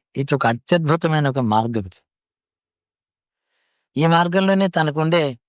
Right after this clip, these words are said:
కోరికలు తీర్చుకుంటాడు, కష్టాల్లోంచి పెట్టాడు. ఒకటి నెగిటివ్, ఒకటి పాజిటివ్. దీన్నే హిందూ ధర్మం అంటాం మనం. ఇంతమంది దేవతలు, ఇన్ని మంత్రములు, ఇన్ని యజ్ఞములు, ఇన్ని క్షేత్రాలు,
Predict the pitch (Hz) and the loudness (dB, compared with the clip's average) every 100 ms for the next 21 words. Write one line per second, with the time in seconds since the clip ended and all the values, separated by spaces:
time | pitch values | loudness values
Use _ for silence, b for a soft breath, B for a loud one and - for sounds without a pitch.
0 | - 127 151 180 190 185 185 196 190 202 | -6 -2 0 2 2 0 -2 0 0 2
1 | 202 220 165 135 175 170 160 151 139 127 | 0 0 -2 0 0 0 -2 -2 -4 -4
2 | 123 127 - 120 117 131 156 208 165 160 | -4 -4 -6 -6 -2 -2 -2 0 -2 0
3 | 139 127 113 - _ _ _ _ _ _ | -2 -2 -4 -18 _ _ _ _ _ _
4 | _ _ _ _ _ - 139 190 196 170 | _ _ _ _ _ -6 0 2 2 0
5 | 160 170 139 143 147 123 113 107 98 95 | 0 -2 -2 -2 -2 -2 -4 -8 -8 -20
6 | 101 - _ _ _ _ _ _ _ _ | -20 -20 _ _ _ _ _ _ _ _
7 | - 117 170 175 214 185 175 165 160 156 | -14 -6 0 2 2 2 2 0 -2 -2
8 | 139 139 165 165 156 156 156 151 139 135 | 0 0 0 0 0 -2 0 0 0 0
9 | 127 131 151 143 139 135 123 131 135 143 | -2 -2 -2 0 0 -2 -2 -2 -2 0
10 | 139 127 | -2 -2